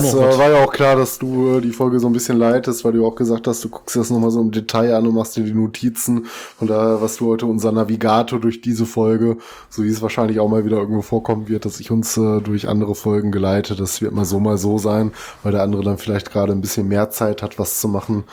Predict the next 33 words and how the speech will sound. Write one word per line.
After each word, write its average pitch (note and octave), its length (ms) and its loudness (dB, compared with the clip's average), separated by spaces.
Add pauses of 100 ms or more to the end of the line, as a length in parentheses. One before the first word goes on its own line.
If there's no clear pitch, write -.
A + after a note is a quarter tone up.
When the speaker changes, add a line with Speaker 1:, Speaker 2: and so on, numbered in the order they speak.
(360)
Speaker 1:
Und, G#2 240 0
äh, A2+ 140 2
in A#2 200 -2
dem B2+ 380 -2
Sinne B2+ 220 0
vielleicht A#2+ 240 -4
nochmal A#2+ 180 0
ein, A#2 80 0
zwei A2+ 220 -2
Worte A#2+ 260 0
an, A2+ 220 0
äh, G#2+ 80 0
Jürgen C3+ 460 0
war, D3+ 100 0
glaub C#3+ 240 0
ich, C#3+ 180 -6
ähm, C3+ 480 0
unser, B2+ 840 0
äh, - 120 -20 (380)
Speaker 2:
Mhm. C#3 80 0
Speaker 1:
erster, B2 680 0
äh, A#2 40 -2 (240)
genau, G#2+ 260 0
unser G#2+ 180 0
erster G#2+ 260 0
Beitrag A2+ 440 -2
hier, A#2 340 0
ähm, A2 260 0 (720)
den A2+ 120 -2
du A#2+ 80 2
erwähnt A2+ 420 0
hattest. A#2 400 -4
Ähm, A2 320 0